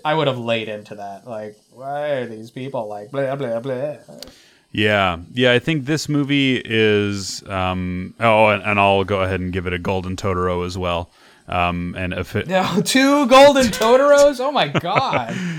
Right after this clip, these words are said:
Speaker 2: The highest accolade Tapes, Tapes, Tapes can give. Um, I, I, yeah, no, no questions. I give it a Golden Totoro. And for the, for the note taking, uh, that's officially Be Kind and Rewind.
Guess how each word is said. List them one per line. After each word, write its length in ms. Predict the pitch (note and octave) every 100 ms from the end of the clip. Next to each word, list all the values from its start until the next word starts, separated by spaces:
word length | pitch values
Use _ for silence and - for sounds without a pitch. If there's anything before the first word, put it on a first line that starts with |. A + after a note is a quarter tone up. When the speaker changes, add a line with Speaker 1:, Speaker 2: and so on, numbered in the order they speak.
| C#3+
Speaker 2:
The 80 | B2
highest 440 | - C3+ D3 D3+ D3+
accolade 720 | C3 C3+ B2+ A#2+ A2+ A2+ A#2
Tapes, 260 | A#2+ A2 -
Tapes, 240 | A#2 G2+
Tapes 260 | A2+ G2+ -
can 200 | G#2 F#2+
give. 340 | F#2 F2 F2 - - - A2+
Um, 580 | G#2 G#2 G2+ G2 G2+ - _ - - -
I, 120 | A2 G#2+ A2 A2
I, 300 | - G#2+ F#2+
yeah, 300 | A#2 A2+ F#2
no, 320 | F#2 G2+ A2+
no 200 | G#2 B2+
questions. 400 | - A2+ - F#2+
I 100 | F2+
give 140 | F2+ F#2
it 60 |
a 40 | F2+
Golden 240 | F2+ F2+
Totoro. 320 | F2 F2+ F2 - - -
And 200 | F#2 F2
for 200 | G#2+ E2+
the, 220 | E2+ E2+
for 180 | - F2+
the 120 | F2
note 280 | F2 F2 F2
taking, 500 | G2 E2+ E2 E2+ F#2
uh, 300 | F2+ F2 E2+
that's 260 | F2+ F2 -
officially 440 | F#2+ G2 - F2+ F#2
Be 140 | F#2+
Kind 180 | G#2 G2
and 100 | G2
Rewind. 340 | F#2 F#2 A2